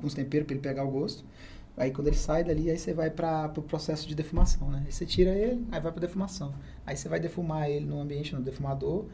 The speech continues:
coloca a madeira lá, e aí você vai defumar ele durante o período, até ele atingir setenta graus interno.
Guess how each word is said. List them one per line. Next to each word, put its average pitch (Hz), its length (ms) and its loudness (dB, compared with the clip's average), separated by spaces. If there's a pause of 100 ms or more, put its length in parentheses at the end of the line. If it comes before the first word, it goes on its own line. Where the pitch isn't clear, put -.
(280)
coloca 143 340 0
a - 20 2
madeira 143 480 2
lá, 143 320 0 (920)
e 139 140 2
aí 139 160 4
você 143 120 -2
vai 143 120 0
defumar 151 360 -2
ele 151 100 0
durante 151 280 -2
o - 40 -12
período, 156 320 -2
até 160 340 2
ele 254 80 4
atingir 214 260 2
setenta 196 340 0
graus 180 220 4
interno. 123 360 0